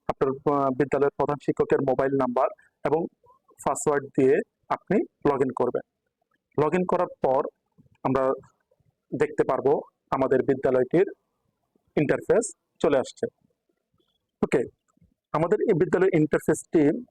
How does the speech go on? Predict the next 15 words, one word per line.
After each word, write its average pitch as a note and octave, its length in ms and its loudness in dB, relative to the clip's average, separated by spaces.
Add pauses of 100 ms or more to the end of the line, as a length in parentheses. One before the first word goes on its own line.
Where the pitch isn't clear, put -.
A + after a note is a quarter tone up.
আমি C#3 260 0
দেখতে D3 220 0
পাচ্ছি D#3+ 500 -2
যে B2+ 280 4 (400)
ফেয়ার C3+ 180 2
ইন্টারন্যাশনাল C3+ 520 0
স্কুল C3+ 240 0
অ্যান্ড B2+ 160 -2
কলেজ, C3+ 440 0 (840)
সেটা C3+ 260 0 (480)
ইংরেজিতে C3+ 420 2
এবং C3+ 340 0 (100)
বাংলাতে, C3 340 0
এবং D3 260 2
আমার D3 180 0